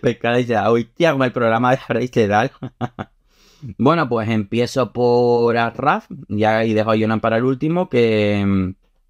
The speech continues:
hola, no me llame Bani, Jesús, no, hola, Lola. <laughs> Venga, te acompaño en el café, que nos queda media horita de directo. Arraf,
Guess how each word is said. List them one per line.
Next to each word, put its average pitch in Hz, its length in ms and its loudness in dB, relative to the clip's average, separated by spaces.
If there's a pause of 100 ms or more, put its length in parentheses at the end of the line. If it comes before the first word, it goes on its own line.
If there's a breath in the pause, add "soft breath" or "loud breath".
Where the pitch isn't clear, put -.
(960 soft breath)
hola, 131 360 2
no 127 180 0
me 123 140 2
llame 120 400 2
Bani, 120 540 -2
Jesús, 120 480 0
no, 110 200 0
hola, 165 220 2
Lola. 156 380 2
<laughs> 262 1700 -8
Venga, 143 320 2
te 123 60 -2
acompaño 127 420 0
en 156 60 0
el 151 120 -2
café, 135 320 -2
que 113 100 -4
nos 113 100 -4
queda 147 360 -2 (360)
media 151 380 2
horita 139 240 0
de 135 100 4
directo. 101 640 -2 (580 soft breath)
Arraf, 127 800 0